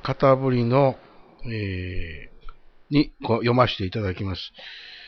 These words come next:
引き続きまして、私の城崎、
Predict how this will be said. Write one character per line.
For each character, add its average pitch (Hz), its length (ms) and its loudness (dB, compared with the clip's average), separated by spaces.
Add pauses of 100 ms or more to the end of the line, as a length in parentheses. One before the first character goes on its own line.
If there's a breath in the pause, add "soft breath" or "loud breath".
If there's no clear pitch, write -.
(200 loud breath)
引 147 80 -4
き 165 160 -2
続 160 240 -2
き 170 120 0
ま 175 160 4
し - 80 -12
て、 120 320 4
私 151 440 2
の 147 220 0
城 147 220 0
崎、 123 380 -4